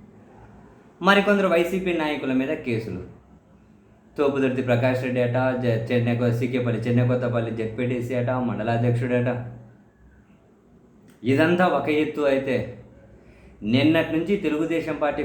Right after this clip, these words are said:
పత్రికలు, టీవీ ఛానళ్ళు తోపుదుర్తి ప్రకాష్ రెడ్డిని అరెస్ట్ చేయలే, డీజీపీ సీరియస్, ఎస్పీని నివేదిక కోరిన కేసులు పెట్టేసి అరెస్ట్ చేసేయాలా?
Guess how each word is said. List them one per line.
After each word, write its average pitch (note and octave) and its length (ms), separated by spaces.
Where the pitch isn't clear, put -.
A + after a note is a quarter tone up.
పత్రికలు, C#3+ 540
టీవీ C3 240
ఛానళ్ళు B2 440
తోపుదుర్తి D#3 400
ప్రకాష్ C#3+ 420
రెడ్డిని C#3 280
అరెస్ట్ C#3 340
చేయలే, C#3 260
డీజీపీ C3+ 520
సీరియస్, C#3+ 420
ఎస్పీని B2 420
నివేదిక C#3 420
కోరిన C#3 360
కేసులు C#3+ 380
పెట్టేసి D#3+ 260
అరెస్ట్ C3 260
చేసేయాలా? G#2+ 480